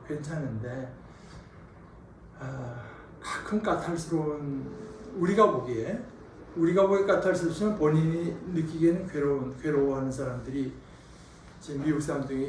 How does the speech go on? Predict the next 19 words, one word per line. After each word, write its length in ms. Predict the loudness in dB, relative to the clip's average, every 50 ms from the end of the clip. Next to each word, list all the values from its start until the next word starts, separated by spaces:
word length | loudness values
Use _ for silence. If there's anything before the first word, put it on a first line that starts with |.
| -4 -4
있을 260 | -6 -6 -4 -6 -6
수가 260 | -6 -8 -6 -4 -4
있고, 640 | -4 -4 -6 -8 -6 -4 -2 -2 -2 -2 -6 -8 -10 -14 -18 -20 -20 -20 -20 -20 -20 -20 -20 -20 -20 -20 -20 -20 -20 -20 -20 -20 -20 -20 -20 -20 -20 -14 -10
뭐 360 | -8 -4 -2 0 0 0 0
주인들이 720 | 0 0 2 4 4 4 4 4 4 4 6 8 8 8
이거 160 | 6 4 2
조심해달라고 1080 | 2 2 0 2 2 2 2 4 2 2 2 2 2 2 4 4 4 2 0 -4 -10 -14 -8
그것까지 440 | -4 -2 0 2 2 2 4 4 2
일일이 260 | 2 2 0 -2 -2
말은 340 | -2 -2 -2 -2 -2 -4 -2
안 220 | -2 -2 -2 -2
하고 460 | -4 -4 -4 -4 -2 -2 0 0 0 -2
하지만, 600 | -6 -8 -6 -4 -4 -2 -2 -2 -4 -4 -4 -6 -8 -12 -16 -20 -20 -20 -20 -20 -20 -20 -20 -20 -20 -20 -20 -20 -20 -20 -20 -18 -14 -10
어, 920 | -6 -4 -4 -4 -2 -4 -4 -4 -4 -6 -6 -8 -8 -10 -10 -12 -12 -14 -16 -18 -20 -20 -20 -20 -20 -20 -20 -20 -20 -20 -20 -20 -20 -20 -20 -20 -20 -20 -20 -20 -20 -20 -20 -20 -20 -20 -20 -20 -20 -20 -20 -20 -20 -20 -20 -20 -18 -14 -10 -4
만약에 720 | 0 2 4 6 6 6 6 6 4 2 2 2 2 2
예를 240 | 4 4 2 2 0
들어서 340 | -2 -4 -4 -4 -6 -6 -4
우리가 320 | -4 -2 0 0 0 0
간 380 | 0 -2 -4 -2 -4 -4 -6